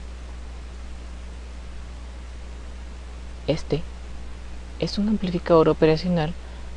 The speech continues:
con recortador en cero. El amplificador operacional recortador permite mantener la tensión de salida a un valor constante máximo,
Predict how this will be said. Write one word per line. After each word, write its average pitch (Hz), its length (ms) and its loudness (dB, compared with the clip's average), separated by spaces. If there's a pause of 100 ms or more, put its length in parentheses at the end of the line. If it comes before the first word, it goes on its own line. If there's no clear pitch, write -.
con 120 200 6
recortador 104 800 2 (240)
en 101 220 4
cero. 175 340 0 (1300)
El 113 160 6
amplificador 117 640 4
operacional 180 640 2 (140)
recortador 131 800 4 (680)
permite 131 380 6
mantener 131 520 6
la 98 120 8
tensión 143 480 2
de 147 100 4
salida 120 480 2 (320)
a 143 160 4
un 175 160 8
valor 110 300 12
constante - 640 2
máximo, - 360 2